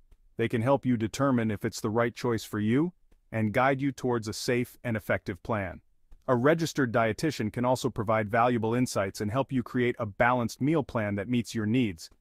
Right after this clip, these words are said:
and guide you towards a safe and effective plan. They can also help you monitor your progress and make adjustments as needed to ensure that you are achieving your health goals.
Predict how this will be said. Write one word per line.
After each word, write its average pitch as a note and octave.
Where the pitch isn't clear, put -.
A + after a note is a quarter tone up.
and A#2
guide C#3
you A#2+
towards A2
a G2
safe -
and A#2+
effective A2
plan. F#2
They C3+
can C#3+
also C#3+
help C3
you A#2+
monitor A2+
your G#2
progress A2
and G#2+
make G#2+
adjustments G#2+
as G2
needed G#2
to G#2+
ensure A2
that G#2
you A2
are G#2
achieving G2+
your F#2+
health A2+
goals. -